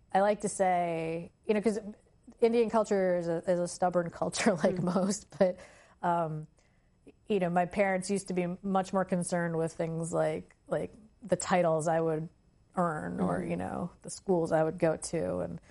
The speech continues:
Speaker 1: kind of the outward, outward manifestation of success, right? But not so anymore. N-, now they, I think they're proud of this, of what I've written, because they are seeing how I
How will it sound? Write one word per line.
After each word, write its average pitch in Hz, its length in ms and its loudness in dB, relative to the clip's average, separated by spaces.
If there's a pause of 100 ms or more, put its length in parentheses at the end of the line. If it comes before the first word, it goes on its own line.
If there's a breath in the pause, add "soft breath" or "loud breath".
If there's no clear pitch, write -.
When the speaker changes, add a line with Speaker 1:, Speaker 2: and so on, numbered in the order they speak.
(960 soft breath)
Speaker 1:
kind 202 140 2
of 185 60 0
the 196 160 2
outward, 180 540 0 (300)
outward 185 280 2
manifestation 180 800 0
of 170 120 0
success, 185 800 -2
right? 180 280 0
But 185 140 2 (320)
not 208 320 0
so 180 420 2
anymore. 160 760 -2
N-, 185 220 -4
now 185 340 4
they, 175 340 2
I 180 100 0
think 185 260 -2
they're 175 200 2 (300)
proud 175 300 0
of 165 160 -4
this, 160 340 -6 (760 soft breath)
of 185 80 2
what 190 160 6
I've 175 160 2
written, 220 500 2
because 165 840 -2 (160)
they 160 600 0 (560)
are 175 140 0
seeing 160 340 0
how 156 200 0
I 151 360 -4